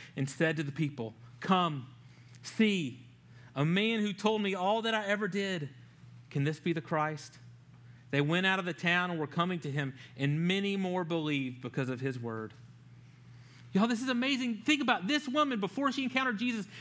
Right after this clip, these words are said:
she avoided people at all costs. Now she calls a crowd to herself and says those two beautiful words, "Come, see." Come see for yourself. And so what started as a story of grace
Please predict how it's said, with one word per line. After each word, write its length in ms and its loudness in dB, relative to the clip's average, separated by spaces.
she 200 6
avoided 720 2
people 360 2
at 100 0
all 300 4
costs. 440 2
Now 220 4
she 180 0
calls 300 2
a 80 0
crowd 520 2
to 180 0
herself 480 0
and 100 4
says 220 2
those 180 0
two 220 2
beautiful 400 0
words, 400 -2
"Come, 420 2
see." 480 0
Come 200 4
see 360 0
for 300 0
yourself. 1200 -2
And 180 2
so 260 2
what 240 0
started 600 2
as 180 0
a 100 -2
story 400 2
of 180 -4
grace 380 2